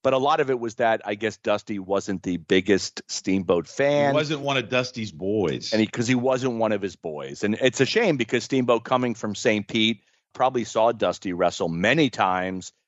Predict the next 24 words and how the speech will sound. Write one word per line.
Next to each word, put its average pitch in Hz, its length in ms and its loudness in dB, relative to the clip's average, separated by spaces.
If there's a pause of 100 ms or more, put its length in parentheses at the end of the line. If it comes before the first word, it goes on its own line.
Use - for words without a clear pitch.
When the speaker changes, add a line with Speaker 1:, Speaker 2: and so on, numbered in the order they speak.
(240)
Speaker 1:
but 95 240 2
he - 80 -14
wasn't 120 340 0
one 156 140 2
of 143 120 -2
Dusty's 127 440 0
boys. 113 540 2
Dusty 104 360 0
let 104 240 4
him 131 160 2
go. 110 400 4 (300)
The 98 100 2
rest 107 480 0
is 117 160 -2
history. 107 600 0 (380)
What 190 280 2
happened 151 600 0
with 131 160 -2
the 113 200 -6
team 135 400 0
of 107 140 2
Steamboat 117 720 2
and 98 140 2
Youngblood? 95 640 2